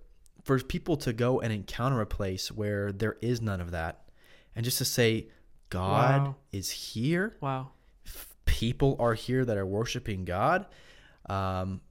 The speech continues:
Speaker 1: there's no strings attached. They don't want anything from me. This is
Speaker 2: Wow.
Speaker 1: solely Jesus.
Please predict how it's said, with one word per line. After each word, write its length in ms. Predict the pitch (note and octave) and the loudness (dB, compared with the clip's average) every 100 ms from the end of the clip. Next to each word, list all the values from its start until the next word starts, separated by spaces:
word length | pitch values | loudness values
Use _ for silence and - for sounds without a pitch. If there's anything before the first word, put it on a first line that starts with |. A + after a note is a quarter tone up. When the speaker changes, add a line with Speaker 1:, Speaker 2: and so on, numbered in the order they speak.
| - | -10
Speaker 1:
there's 400 | G#2+ A2 G#2 G#2 | -2 0 0 -2
no 800 | G#2 A2 A#2+ B2 B2 B2 A#2+ A2+ | -2 2 4 4 4 2 0 -2
strings 420 | - - - A2+ G#2+ | -4 -2 0 0 -2
attached. 680 | - - G2+ D3 - - A2+ | -8 0 4 4 2 -4 0
They 80 | |
don't 360 | A#2+ A#2+ - F#2 | 0 0 -4 -8
want 260 | F#2+ A#2 C#3+ | -4 -2 -2
anything 380 | - D#3 D3+ D#3 | -2 -2 0 -4
from 440 | C#3+ - G2+ A2 | -4 -6 -2 0
me. 200 | C#3 F3 | 0 -2
This 320 | D3+ B2 C#3 C3 | -2 0 0 0
is 160 | A#2 | -2
Speaker 2:
Wow. 320 | C3+ C3+ C#3 C3+ | -2 0 0 2
Speaker 1:
solely 560 | A#2+ E3 B2 A2+ A2 - - - - _ _ _ _ - | 4 4 2 0 -2 -6 -16 -20 -20 _ _ _ _ -4
Jesus. 680 | D#3 A#3+ - - - - | -2 -2 -4 -4 -6 -6